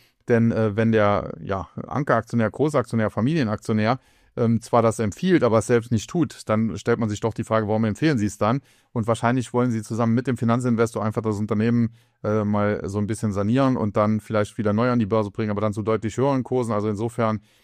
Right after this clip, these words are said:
aus meiner Sicht, wer die Aktie hat, sollte sie behalten. P N E, das ist die ehemalige Plumbeck Neue Energien, Windkraftunternehmen. Da wäre ich eher vorsichtig, äh, ja, generell in dem Sektor, aber da gibt's, äh, definitiv in dem Bereich erneuerbare Energien auch interessantere Werte, wie zum Beispiel Energiekontor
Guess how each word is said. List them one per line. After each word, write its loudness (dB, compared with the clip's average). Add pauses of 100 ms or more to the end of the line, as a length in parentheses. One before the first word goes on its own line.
(140)
aus -8
meiner 2
Sicht, -4
wer 2
die 0
Aktie -6
hat, -4
sollte -2
sie -4
behalten. 0 (240)
P 0
N 6
E, 4
das 0
ist -10
die 0
ehemalige 0
Plumbeck -2
Neue 2
Energien, -2
Windkraftunternehmen. 2 (260)
Da 0
wäre 4
ich -4
eher 2
vorsichtig, 0
äh, 0 (180)
ja, 0
generell 2
in 0
dem 2
Sektor, 0
aber 2
da 0
gibt's, -6
äh, 2
definitiv -4
in -2
dem 0
Bereich 0
erneuerbare 0
Energien -2
auch -2
interessantere -2
Werte, 2
wie -2
zum -6
Beispiel -2
Energiekontor 0